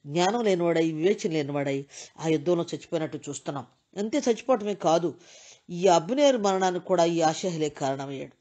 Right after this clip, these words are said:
తర్వాత ఈ యోబు, యోబు అభిషేకులు కోపం పెట్టుకుని సమాధానంగా ఉన్న సమయంలో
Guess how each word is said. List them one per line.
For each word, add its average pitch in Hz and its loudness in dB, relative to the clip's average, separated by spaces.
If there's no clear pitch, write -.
తర్వాత 247 4
ఈ 196 0
యోబు, 196 2
యోబు 196 4
అభిషేకులు 170 -2
కోపం 170 -4
పెట్టుకుని 165 -6
సమాధానంగా 254 4
ఉన్న 185 0
సమయంలో 175 -2